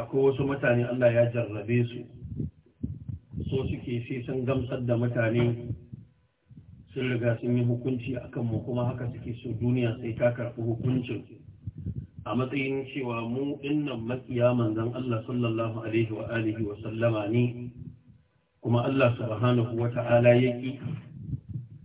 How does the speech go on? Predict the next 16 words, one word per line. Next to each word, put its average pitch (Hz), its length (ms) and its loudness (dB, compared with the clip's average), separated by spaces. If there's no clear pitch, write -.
Ana 135 320 4
ta - 120 -6
tafiya, 123 480 2
ana 123 260 0
ta - 100 -6
tafiya, 117 440 -2
sai 131 120 -4
ya 123 140 2
kubutar 123 500 -4
da 120 120 2
mu 117 200 4
cewa 120 240 0
lallai 120 320 4
ba 123 160 6
mu 113 120 2
da 120 120 0